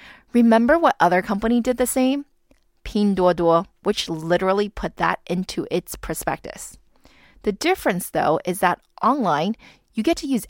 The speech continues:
algorithms to curate a different Disneyland for every shopper.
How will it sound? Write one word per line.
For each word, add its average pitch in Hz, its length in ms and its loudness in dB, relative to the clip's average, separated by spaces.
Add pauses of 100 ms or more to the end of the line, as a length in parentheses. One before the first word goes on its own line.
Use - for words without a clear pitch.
algorithms 170 680 -2
to - 80 -14
curate 202 680 -4
a 180 120 -4 (180)
different 247 440 -4
Disneyland 160 580 -8
for - 260 -4 (140)
every 160 320 -4
shopper. - 560 -8